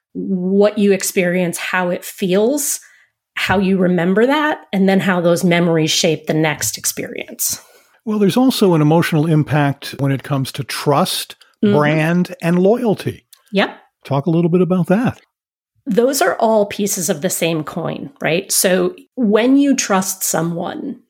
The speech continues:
Speaker 1: you are having, that is an emotional response. It means you have confidence in their abilities.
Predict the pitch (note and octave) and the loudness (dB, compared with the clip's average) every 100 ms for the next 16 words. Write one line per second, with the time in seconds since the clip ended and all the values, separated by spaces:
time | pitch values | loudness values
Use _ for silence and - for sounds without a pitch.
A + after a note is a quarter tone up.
0 | _ - F#3+ F#3+ F3+ E3+ E3+ - - F#3 | _ -8 -4 -2 -2 -6 -8 -10 -4 -2
1 | F3 F3 E3 D#3+ E3+ G3+ F#3 G3+ G3 F#3 | 0 -2 -2 -4 -4 -2 0 0 2 0
2 | E3+ E3 E3 D#3+ - E3+ D#3 D3+ D3+ _ | -2 -4 -4 -4 -6 -4 -2 -2 -6 _
3 | - F3+ F3+ - E3+ - - - - - | -8 0 2 2 -2 -4 -4 -4 -6 -4
4 | F#3+ G3 F3+ D#3+ F3+ D3 E3+ - - G#3 | 0 2 2 2 -2 -2 -4 -4 -2 0
5 | G3+ G3+ F#3+ F#3+ - - E3+ D3+ D3+ C#3+ | 0 2 2 2 0 -2 0 0 -2 2
6 | E3 A#3 B3+ C#4+ D4+ - | 2 4 2 2 2 -2